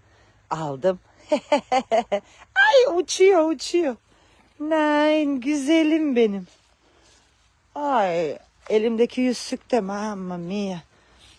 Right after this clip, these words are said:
Hah, elimdeki yüzsüğü düzelteyim ya. Vanzin. Hah, düzelttim onu.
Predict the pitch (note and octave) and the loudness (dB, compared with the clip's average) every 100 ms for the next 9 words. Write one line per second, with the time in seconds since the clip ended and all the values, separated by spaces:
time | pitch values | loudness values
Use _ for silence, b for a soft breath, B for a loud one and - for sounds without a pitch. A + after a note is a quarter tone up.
0 | b - F#3 - F3+ F#3 F#3+ F#3 F#3 A3 | b -16 -14 -12 -10 -8 -8 -10 -10 -8
1 | A3 - - A3 F#3+ F3 G#3 F#3 F#3+ F3+ | -8 -8 -8 -8 -8 -8 -6 -6 -6 -6
2 | E3+ E3 E3+ F3+ _ b b b b b | -6 -8 -10 -14 _ b b b b b
3 | _ E3 F3 F3+ E3+ D3+ D3+ F3 F#3 - | _ -14 -12 -10 -12 -12 -12 -10 -12 -14
4 | D#3 D3+ F#3 D3+ - F#3 F#3 E3+ | -14 -4 -4 -4 -8 -6 -6 -8